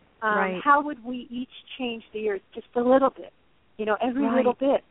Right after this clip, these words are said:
Speaker 1: it adds up.
Speaker 2: Right, right. And the bigger problems that overwhelm us, and so many of you guys listening right now, I know how sensitive you are. I know you pick up on things crazy, and it overwhelms you,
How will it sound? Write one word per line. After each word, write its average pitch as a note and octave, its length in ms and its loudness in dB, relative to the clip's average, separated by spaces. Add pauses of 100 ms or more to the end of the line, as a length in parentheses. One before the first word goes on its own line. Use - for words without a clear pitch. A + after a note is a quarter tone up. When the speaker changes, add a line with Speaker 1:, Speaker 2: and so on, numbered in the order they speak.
Speaker 1:
it G#3 100 -4
adds G#3+ 260 2 (140)
up. F#3+ 100 0 (880)
Speaker 2:
Right, A#3 440 -4 (140)
right. C4+ 480 0 (320)
And C#4+ 160 4
the C#4+ 40 4
bigger D4 320 4
problems B3+ 500 2
that A#3+ 120 2
overwhelm A#3 760 2
us, A#3+ 120 4 (100)
and A3 120 -4 (400)
so D4 200 4
many C#4+ 400 0
of B3 100 -6
you B3 140 -4
guys A#3+ 260 6 (100)
listening A#3 540 -2
right G#3+ 260 0
now, G#3+ 280 2
I G#3+ 120 0
know A3 560 4 (320)
how A3 160 0 (100)
sensitive G#3 440 0
you F#3+ 180 -2
are. E3+ 260 2
I G3+ 60 -4
know G3+ 320 0
you G3 180 -4
pick - 300 -2
up G#3 160 0
on G3 180 0
things F#3+ 380 0 (640)
crazy, A#3+ 680 2 (280)
and G3 100 2
it F#3+ 220 6
overwhelms G#3+ 760 4
you, G#3 260 4